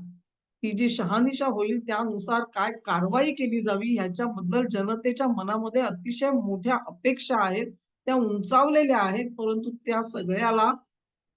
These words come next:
ताबडतोबीने उत्तर मिळण्यासारखं नाही. जोपर्यंत तुम्ही या सगळ्या मोठ्या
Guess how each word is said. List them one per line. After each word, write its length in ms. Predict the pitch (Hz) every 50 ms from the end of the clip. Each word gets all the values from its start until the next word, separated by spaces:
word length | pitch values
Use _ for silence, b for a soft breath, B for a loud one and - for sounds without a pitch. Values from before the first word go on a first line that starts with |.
| _ _ -
ताबडतोबीने 840 | 165 165 180 185 233 277 285 285 269 262 247 233 220 269 285 302 359
उत्तर 400 | 339 302 - - - 302 302 302
मिळण्यासारखं 720 | 285 277 262 247 254 269 277 269 277 254 233 - 285 277 247
नाही. 320 | 233 220 226 277 277 208
जोपर्यंत 560 | 180 226 240 262 254 - 269 269 269 262 247 269
तुम्ही 400 | 277 269 - 254 247 247 254 262
या 100 | 247 254
सगळ्या 360 | 240 - 226 185 214 233 247
मोठ्या 420 | 240 226 214 196 180 190 247 254